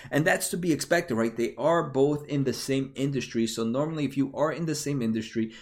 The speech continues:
you should be expected to have the same gross margins. The one thing that Fizz has over, over Celsius at the moment right now is profit margins. This is a business that has been profitable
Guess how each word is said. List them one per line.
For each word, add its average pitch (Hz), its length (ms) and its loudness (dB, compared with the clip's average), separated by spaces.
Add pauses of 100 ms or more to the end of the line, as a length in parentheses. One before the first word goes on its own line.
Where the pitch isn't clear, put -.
(200)
you 131 80 -6
should 196 400 2
be - 80 0
expected 135 540 -2
to 127 120 -4
have 101 300 -2
the - 80 -12
same 98 280 -6
gross - 300 -8
margins. 208 640 0 (680)
The 135 100 2
one 226 340 2
thing 240 220 0
that 107 200 -2
Fizz 143 440 0
has 120 540 -2
over, 110 640 2
over 113 300 2
Celsius 127 600 -2
at 110 160 -2
the 113 60 -6
moment 113 320 -2
right 107 220 -6
now 101 280 -6 (300)
is 147 160 0
profit - 560 0
margins. 110 540 -2
This 214 240 2
is 208 280 -4
a 170 60 -2
business 143 500 -2
that 117 160 -4
has 123 220 -4
been 113 140 -4
profitable 120 760 0